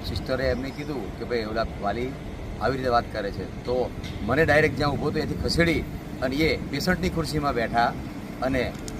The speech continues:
એ પેશન્ટને ચેક કરવા નામ લખાવે છે, નામ લખે છે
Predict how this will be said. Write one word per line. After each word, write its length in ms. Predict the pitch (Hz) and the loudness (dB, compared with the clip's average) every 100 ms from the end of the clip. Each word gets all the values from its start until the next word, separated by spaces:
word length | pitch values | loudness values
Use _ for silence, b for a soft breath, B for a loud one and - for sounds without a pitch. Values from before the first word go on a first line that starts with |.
| - | -6
એ 60 | - | -6
પેશન્ટને 460 | - 127 143 131 131 | -4 -4 -4 -4 -4
ચેક 340 | - 139 - | -2 -4 0
કરવા 340 | 127 120 113 95 - - - 104 | 2 4 4 2 -6 -10 -10 -2
નામ 220 | 120 151 | 2 4
લખાવે 400 | 139 127 120 110 | 4 4 4 4
છે, 200 | 113 117 | 0 -2
નામ 200 | 110 135 | 0 0
લખે 300 | 135 123 120 | 0 0 0
છે 220 | 113 113 | -2 -4